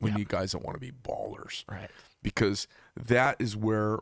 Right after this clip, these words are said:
Speaker 1: we can hold people accountable and hold people to the fire. You know, I think one of the best things that could happen is if the Senate,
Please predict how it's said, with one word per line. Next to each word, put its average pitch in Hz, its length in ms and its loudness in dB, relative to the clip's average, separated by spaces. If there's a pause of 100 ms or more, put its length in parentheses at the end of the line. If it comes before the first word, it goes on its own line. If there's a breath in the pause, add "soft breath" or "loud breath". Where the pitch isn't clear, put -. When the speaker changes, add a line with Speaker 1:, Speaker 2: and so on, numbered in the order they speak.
Speaker 1:
we 104 220 0
can 101 380 -2
hold 104 280 -2
people 101 340 -4
accountable 101 560 -2
and 98 100 -2
hold 98 220 0
people 101 260 -4
to - 120 -6
the - 80 -2
fire. 104 440 -4 (300 loud breath)
You 131 140 6
know, 135 240 4
I 143 160 4
think 131 400 -2 (560 soft breath)
one 123 180 2
of 117 60 2
the 107 60 2
best 120 320 4
things 117 180 0
that - 60 -8
could 104 160 -2
happen 104 340 0
is 98 140 -2
if 101 160 -4
the 107 80 -8
Senate, 107 400 0